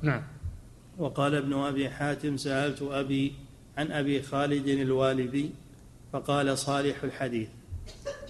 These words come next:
Speaker 1: نعم.
Speaker 2: وعن علي رضي الله عنه قال: "كان النبي صلى الله عليه وسلم يقرأ: 'بسم الله الرحمن الرحيم.'" رواه الدارقطني.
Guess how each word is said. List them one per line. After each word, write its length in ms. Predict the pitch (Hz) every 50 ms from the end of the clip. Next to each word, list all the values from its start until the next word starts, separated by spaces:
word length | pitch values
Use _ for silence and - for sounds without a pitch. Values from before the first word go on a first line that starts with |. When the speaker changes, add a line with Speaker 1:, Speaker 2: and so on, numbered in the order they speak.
| - - -
Speaker 1:
نعم. 280 | 156 147 143 143 135 131 135 139 - - - -
Speaker 2:
وعن 260 | 180 160 143 143 147
علي 340 | 147 151 156 156 160 160 156
رضي 380 | 151 147 151 143 139 147 143 143
الله 340 | 143 147 147 143 135 147 143
عنه 320 | 131 143 143 139 135 127 - -
قال: 240 | 131 120 113 117 - - - - - - - - - - - - - -
"كان 220 | - 151 151 151
النبي 560 | 151 147 143 139 139 135 139 143 147 147 135
صلى 280 | 131 - 147 139 139 139
الله 400 | 139 139 139 147 147 135 135 139
عليه 400 | 135 143 147 147 147 143 139 139
وسلم 640 | 135 139 131 131 - 143 143 143 139 143 139 139 139 139 - - - - - - - - -
يقرأ: 520 | - 143 139 135 139 139 135 139 143 - - - - 170
'بسم 280 | 151 143 139 - 151 143
الله 360 | 143 139 139 139 143 139 139
الرحمن 520 | 139 135 135 131 127 - 147 139 139 139 135
الرحيم.'" 480 | 135 131 131 120 - - 131 117 123 - - - - - - - - - - - -
رواه 280 | 143 139 143 139 135 135
الدارقطني. 800 | 139 135 139 135 135 131 123 - - 123 120 - 123 123 -